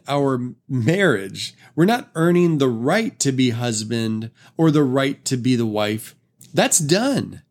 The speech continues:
What we're doing is living out that commitment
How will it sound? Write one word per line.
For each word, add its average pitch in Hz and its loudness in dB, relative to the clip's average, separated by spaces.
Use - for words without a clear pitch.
What 175 0
we're 139 0
doing 110 0
is 123 0
living 190 2
out 123 -4
that 139 0
commitment 123 0